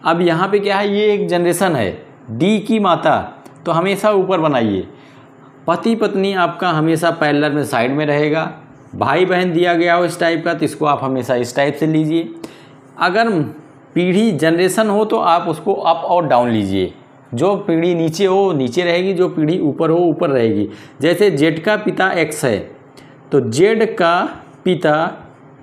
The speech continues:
X है, तो एक्स क्या है, पिता है, तो मतलब ये male होगा, plus ले लीजिए। जेड को आप कभी मत define करिए जब तक आपको पूरा चीज, पूरा question पता ना लग जाए।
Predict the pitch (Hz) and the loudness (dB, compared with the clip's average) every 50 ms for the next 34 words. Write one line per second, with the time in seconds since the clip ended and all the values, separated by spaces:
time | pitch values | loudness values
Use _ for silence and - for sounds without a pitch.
0 | - - - - - 156 156 151 151 - - - 123 98 85 71 - - - - | -20 -20 -20 -6 -2 0 0 0 -2 -4 -4 -2 -2 -2 -2 -4 -6 -12 -20 -20
1 | - - - - - 151 135 - 185 202 208 202 - - - 202 202 196 208 214 | -20 -20 -10 -6 -4 -4 -2 -2 -2 -2 -2 -2 -6 -4 -2 0 0 2 0 0
2 | 214 - 160 151 165 185 185 185 196 214 202 196 165 156 147 160 170 180 170 165 | 0 0 0 0 2 2 2 2 0 0 -2 -2 -2 0 0 0 0 0 -2 0
3 | 170 190 185 175 160 156 151 143 143 143 147 143 139 - 127 123 117 123 135 143 | 0 0 0 2 2 2 2 2 2 2 2 0 0 0 0 0 0 0 0 2
4 | 147 151 156 156 165 180 202 196 - - - - - - 123 123 156 196 208 202 | 2 2 2 2 2 0 0 0 -2 -8 -16 -16 -12 -10 -4 0 2 2 2 2
5 | 202 - 240 240 208 196 190 190 - 180 156 170 170 170 165 151 143 135 - 147 | 2 2 2 4 4 2 2 0 0 0 0 0 0 -2 -2 -2 -2 -2 0 0
6 | 143 147 139 160 156 160 175 175 151 156 151 - - 170 - - 147 135 - - | 0 0 0 0 0 0 0 0 0 -2 -2 -2 -4 -4 -2 0 0 0 0 0
7 | 170 160 139 139 135 139 151 147 - 143 127 - 143 143 151 165 156 - 139 120 | -2 -2 -2 0 0 0 -2 -2 -4 -6 -4 -2 -2 0 0 0 0 0 -2 -2
8 | - 170 180 170 - 165 - 143 123 117 107 98 95 90 82 - 87 80 73 | -2 -2 -4 -2 -2 0 0 0 0 2 0 0 0 -2 -4 -6 -8 -8 -10